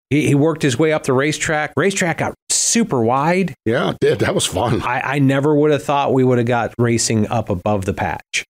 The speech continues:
Speaker 2: Yeah.
Speaker 1: So we were, I mean, like, the fourth groove. It was, there was a lot good about this weekend. And, and by the way, Martin Truex just won both stages and won the race for the seventh time in his career.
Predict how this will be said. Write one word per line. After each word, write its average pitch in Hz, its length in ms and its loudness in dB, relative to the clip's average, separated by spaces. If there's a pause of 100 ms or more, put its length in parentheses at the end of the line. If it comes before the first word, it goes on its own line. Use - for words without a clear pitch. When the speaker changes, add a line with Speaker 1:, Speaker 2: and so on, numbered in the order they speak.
(160)
Speaker 2:
Yeah. 92 240 0 (240)
Speaker 1:
So 113 160 0
we 147 120 4
were, 156 200 -2
I 104 80 0
mean, 107 140 2
like, 110 160 2
the 113 80 -2
fourth 135 360 0
groove. 170 240 2 (220)
It 143 60 2
was, 170 260 2 (720)
there 196 40 4
was 233 120 2
a 131 40 0
lot 120 240 0
good 135 140 2
about 120 220 0
this - 180 -2
weekend. 131 320 0
And, 120 300 0
and 131 120 0
by 131 200 2
the 131 80 2
way, 117 340 2 (500)
Martin 123 260 0
Truex 113 380 0
just 120 240 0
won 104 200 2
both 98 180 0
stages 98 460 0
and 104 80 2
won 104 120 0
the 95 80 2
race 95 260 0
for - 140 -4
the 104 120 0
seventh 151 440 -2
time 147 240 0
in 123 80 2
his 117 120 0
career. 113 420 0